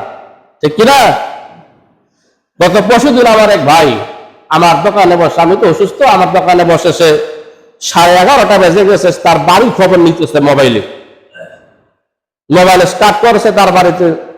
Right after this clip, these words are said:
ক্যামেরা আছে, তার বউ, তার সন্তান কি করতেছে, আমাকে বলতেছে, "দেখছিস, তোর ভাবি ঘুমায় আরেক দিকে, মোবাইলে দেখা যাইতেছে, আর তোর ভাতিজা এখনো মোবাইল টিপে।"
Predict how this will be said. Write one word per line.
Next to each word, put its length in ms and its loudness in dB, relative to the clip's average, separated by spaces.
ক্যামেরা 260 2
আছে, 320 0
তার 180 2
বউ, 480 2
তার 300 2
সন্তান 540 2
কি 100 -4
করতেছে, 760 -6
আমাকে 340 0
বলতেছে, 280 -4
"দেখছিস, 440 -4
তোর 120 -2
ভাবি 500 -2
ঘুমায় 300 2
আরেক 300 0
দিকে, 260 -2
মোবাইলে 380 2
দেখা 200 0
যাইতেছে, 440 -6
আর 200 0
তোর 120 0
ভাতিজা 460 0
এখনো 300 2
মোবাইল 340 2
টিপে।" 240 -4